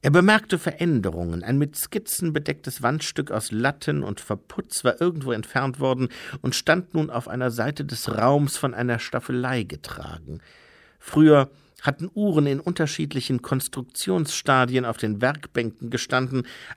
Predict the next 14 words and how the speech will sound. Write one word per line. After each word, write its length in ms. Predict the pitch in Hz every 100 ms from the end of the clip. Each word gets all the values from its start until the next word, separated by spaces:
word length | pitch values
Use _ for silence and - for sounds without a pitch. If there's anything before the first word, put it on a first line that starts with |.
| -
aber 160 | 127
jetzt 500 | 127 220 226 - -
sah 160 | - 156
er 140 | 151
dort 280 | 151 160 151
Kristalle 680 | - - - - 160 170 -
und 220 | 135 143
dicke 180 | 143 123
Glasscheiben. 1000 | 131 135 147 135 - - 80 82 85 90 - - - _
Außerdem 480 | 147 156 147 160 151
roch 320 | 113 127 139 -
es 160 | -
nach 200 | 139 117
Säure. 800 | 110 113 156 156 - - - -